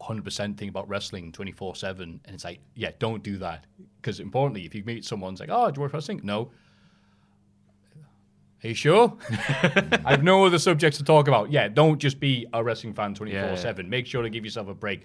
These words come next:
Speaker 1: I know there's a lot of wrestling to cover, a lot of it to watch. But, like, yeah, don't just be a wrestler. Be a guy who watches wrestling. Don't be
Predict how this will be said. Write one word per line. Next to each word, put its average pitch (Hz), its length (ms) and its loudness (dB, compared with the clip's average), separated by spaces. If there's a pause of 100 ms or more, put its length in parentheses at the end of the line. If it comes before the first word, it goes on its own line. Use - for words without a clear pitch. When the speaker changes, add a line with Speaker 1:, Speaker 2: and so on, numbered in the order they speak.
(160)
Speaker 1:
I 120 80 -2
know 139 100 2
there's 127 140 0
a 117 60 0
lot 127 280 2
of 127 100 0
wrestling 131 280 0
to - 60 -8
cover, 107 380 -4 (180)
a 104 80 -2
lot 127 180 2
of 117 80 -6
it 127 120 -6
to 104 80 -16
watch. 95 220 -14 (380)
But, 107 240 0
like, 113 260 -4
yeah, 107 200 -4 (120)
don't 123 240 -2
just 120 200 -4
be 110 340 -2
a 107 120 -4
wrestler. 101 240 -6
Be 135 140 -4
a 147 40 2
guy 139 200 4
who 139 120 -2
watches 120 380 -4
wrestling. 95 520 -8
Don't 107 180 -6
be 98 260 -10